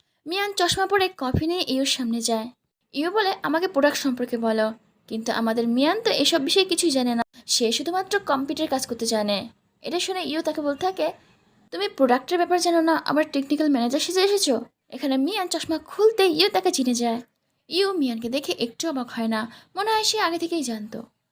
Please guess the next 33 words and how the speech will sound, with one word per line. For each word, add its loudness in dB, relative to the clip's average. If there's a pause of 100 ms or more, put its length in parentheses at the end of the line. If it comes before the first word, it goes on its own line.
(140)
আর -4
এরপর 2
দেখি 2
প্রত্যেকটা -4
ড্রামার 2
মতো 0
তারা -4
একে -2
অপরের 0
উপরে -2
পড়ে -4
যায়। -2 (380)
এখানে -4
ইউ -2
মিয়ানকে 0
কথা -2
শোনায় -4
যে, -6
"তুমি -6
ভীষণ -2
আনপ্রফেশনাল, 0 (560)
এদিকে 0
কাজ 4
জানো 2
না, 0
কিন্তু -6
ম্যানেজারের 0
কাজ 0
করতে -8
চলে 0
এসেছো।" -2 (500)
মিয়ান 2
এখানে -2